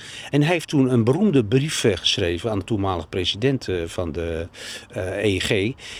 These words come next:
En, eh, eh, die heeft ook gezegd, "Maar die, we moeten totaal en totaal radicaal andere koers gaan varen op talloze terreinen." Maar onder andere op zijn terrein van de landbouw. En, ehm,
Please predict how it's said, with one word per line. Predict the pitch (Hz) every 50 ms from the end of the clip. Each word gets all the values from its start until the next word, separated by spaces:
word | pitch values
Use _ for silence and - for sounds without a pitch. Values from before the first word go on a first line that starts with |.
| - -
En, | - 127 123 117 117 -
eh, | - 117 117 117 - 123 117 113 110
eh, | 101 98
die | 104 131 135
heeft | 135 156 135 - 139
ook | 113 -
gezegd, | - - 135 110 - - -
"Maar | 135 135 -
die, | - - - _
we | - 127 123
moeten | 139 175 - - - -
totaal | - 110 - _ _ - - - 104 - - - -
en | 135 127 113 -
totaal | - 131 113 - _ - 196 196 185 180 143 117
radicaal | 117 139 160 156 139 113 - - 185 180 185 170 151 120
andere | 131 170 160 127 110
koers | - - 220 220 208 -
gaan | - - 104 -
varen | - 117 95 80 87 123
op | 127 - - -
talloze | - 226 226 220 196 160 143 156 151
terreinen." | - 190 190 202 190 113 87 76 71 - - - - - - -
Maar | 123 107
onder | 135 151 151 165
andere | 165 175 147 107
op | 110 101
zijn | - - 135 131
terrein | - 120 113 120 120 117 107
van | - 113 104
de | 95
landbouw. | 101 120 131 107 - 67 62 71 - _ _ _ - - - - - - - - - - - _
En, | - 165 160 147 143 - -
ehm, | - 147 143 127 123 117 107 104 98